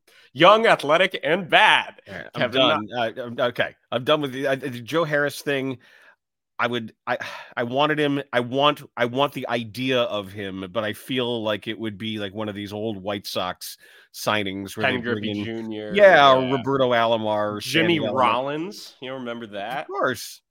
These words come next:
Speaker 2: of course. Jimmy Rollins was the guy that
Speaker 1: Melky
Speaker 2: asked
Speaker 1: Cabrera.
Speaker 2: It was, it was Jimmy Rollins that's, that asked what the hell Drake LaRoche was doing in there, 'cause they, they needed somebody from the, from the outside to be like, "What's going on here?" Wait,
Speaker 1: 'Cause
Speaker 2: there's
Speaker 1: that
Speaker 2: more.
Speaker 1: kid had an anger issue.
Speaker 2: Uh,
Speaker 1: There's more.
Speaker 2: Juan
Speaker 1: Wait,
Speaker 2: Toscano
Speaker 1: there's
Speaker 2: Anderson.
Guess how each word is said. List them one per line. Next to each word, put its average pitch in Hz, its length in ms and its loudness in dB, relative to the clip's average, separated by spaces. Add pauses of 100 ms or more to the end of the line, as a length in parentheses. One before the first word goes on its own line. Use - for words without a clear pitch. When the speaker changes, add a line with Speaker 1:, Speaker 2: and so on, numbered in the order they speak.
Speaker 2:
of 123 80 -20
course. 226 180 -4
Jimmy 247 200 -4
Rollins 214 340 2
was 151 100 -8
the 151 80 -10
guy 147 180 2
that 147 100 2
Speaker 1:
Melky 139 120 -4
Speaker 2:
asked 180 160 -2
Speaker 1:
Cabrera. 135 880 -4 (100)
Speaker 2:
It 160 80 -6
was, 160 160 -6 (140)
it 165 80 -4
was 151 120 -6
Jimmy 202 280 -6
Rollins 175 400 0
that's, 135 180 -10
that 143 300 -10
asked 147 260 -4
what 151 180 -10
the 156 100 -8
hell 147 180 -8
Drake 151 340 -8
LaRoche 156 460 -6
was 165 140 -14
doing 95 320 -8
in 82 120 -12
there, 73 160 -16 (840)
'cause 135 100 -6
they, 151 80 -2
they 139 220 -4
needed 156 260 -4
somebody 160 300 -4
from 156 180 -6
the, 139 80 -6
from 151 160 -12
the 147 100 -2
outside 160 380 2
to 143 80 -4
be 127 80 -4
like, 127 140 0
"What's 180 180 -10
going 170 220 -6
on 165 160 -8
here?" 117 160 -16 (240)
Wait, 143 240 0
Speaker 1:
'Cause - 80 -20
Speaker 2:
there's 123 120 -4
Speaker 1:
that 117 60 0
Speaker 2:
more. 117 140 2
Speaker 1:
kid 117 180 -8
had 107 380 -10 (180)
an 104 160 -14
anger 95 300 -14
issue. - 300 -20 (480)
Speaker 2:
Uh, 104 140 -4
Speaker 1:
There's 95 140 -8
more. 98 140 -8
Speaker 2:
Juan 180 300 0
Speaker 1:
Wait, 247 160 -2
Speaker 2:
Toscano 170 640 2
Speaker 1:
there's 151 240 4
Speaker 2:
Anderson. 185 180 2